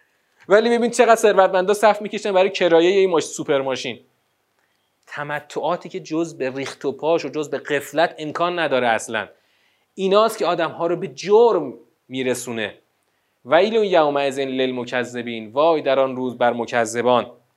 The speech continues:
بخونیم سه آیه. و اذا قیل لهم ارکعوا لا یرکعون.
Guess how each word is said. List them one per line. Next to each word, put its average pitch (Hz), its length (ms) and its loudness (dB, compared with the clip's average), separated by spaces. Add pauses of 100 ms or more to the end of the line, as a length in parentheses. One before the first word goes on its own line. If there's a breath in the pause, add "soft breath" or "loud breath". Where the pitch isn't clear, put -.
(240)
بخونیم 139 360 -6
سه 135 180 -6
آیه. 143 400 -2 (440)
و 139 40 4
اذا 190 380 4
قیل 190 280 0
لهم 196 400 4
ارکعوا 190 480 2
لا 240 260 6
یرکعون. 233 720 4